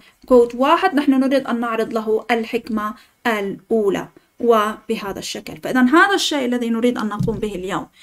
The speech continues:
هذا بالرسم، كيف سيكون بالكود؟ فبكل بساطة لعالجة هذا الموضوع سنز-،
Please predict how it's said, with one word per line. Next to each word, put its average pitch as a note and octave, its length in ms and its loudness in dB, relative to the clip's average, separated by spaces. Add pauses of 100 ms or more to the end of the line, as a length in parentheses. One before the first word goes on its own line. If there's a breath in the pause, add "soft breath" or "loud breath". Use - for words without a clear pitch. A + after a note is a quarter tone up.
(180 loud breath)
هذا C4 260 4
بالرسم، C4+ 640 0 (180)
كيف D4 260 2
سيكون B3 360 -2
بالكود؟ - 500 -2 (360 loud breath)
فبكل C4+ 320 0
بساطة F4+ 720 -2 (260 soft breath)
لعالجة C#4+ 640 0
هذا B3+ 200 -2
الموضوع A3+ 580 -2
سنز-، C#4+ 400 0